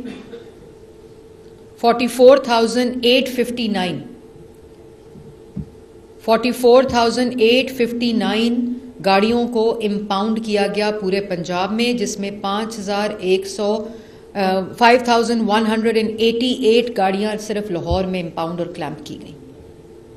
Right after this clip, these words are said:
उसके बाद जो construction sites थी, उनको notices दिए, उनको compliance के, अ, एसओपीज़ दिए और उसके बावजूद जिसने नहीं अपनी construction को उन एसओपीज़ के थ्रू किया, तो चालीस sites को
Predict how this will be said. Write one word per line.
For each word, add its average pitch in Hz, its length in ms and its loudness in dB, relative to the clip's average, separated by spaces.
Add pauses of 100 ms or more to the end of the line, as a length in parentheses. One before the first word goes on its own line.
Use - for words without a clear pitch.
(1040)
उसके 214 240 4
बाद 240 260 4
जो 233 100 4
construction 226 600 0
sites 247 380 0
थी, 269 180 0
उनको 220 420 0
notices 214 480 0
दिए, 247 300 0
उनको 220 280 -2
compliance 214 680 -2
के, 254 160 0 (460)
अ, 214 180 -4
एसओपीज़ 254 560 2
दिए 247 240 2
और 226 160 2
उसके 220 260 0
बावजूद 196 580 2
जिसने 240 400 0
नहीं 233 280 0
अपनी 233 240 -4
construction 214 640 -4
को 233 100 -2
उन 226 140 -2
एसओपीज़ 226 540 -6
के 226 100 -4
थ्रू 220 220 -8
किया, 220 240 -4
तो 226 120 -4
चालीस 214 500 -4
sites 196 380 -6
को 233 280 -2